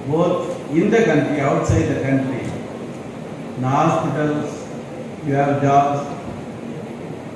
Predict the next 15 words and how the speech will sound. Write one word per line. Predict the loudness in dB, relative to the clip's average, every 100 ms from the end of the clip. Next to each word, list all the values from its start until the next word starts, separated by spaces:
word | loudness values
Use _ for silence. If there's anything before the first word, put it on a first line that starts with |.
| -4
corporate | -2 0 0 2 2
hospitals, | 2 2 2 0 0 0 0 0 -4
small | -8 -8 -4 0 2 2
and | 6 6
medium | 6 6 6
size, | 4 2 0 _ _ -14 -10 -10 -10 -10 -10 -10 -12 -12 -12 -10 -10 -4
and | 0 0 0
try | -2 0 -2
to | -4 -4
bring | -2 -2
these | -2 -2 -2
universities. | -4 -4 -6 -8 -8 -8 -10 -10 -12 -12 -12 -10 -10 -10 -12 -12 -12 -8
All | -2 2 4 4 2
our | 2
students, | 0 0 2 2 2 0 -4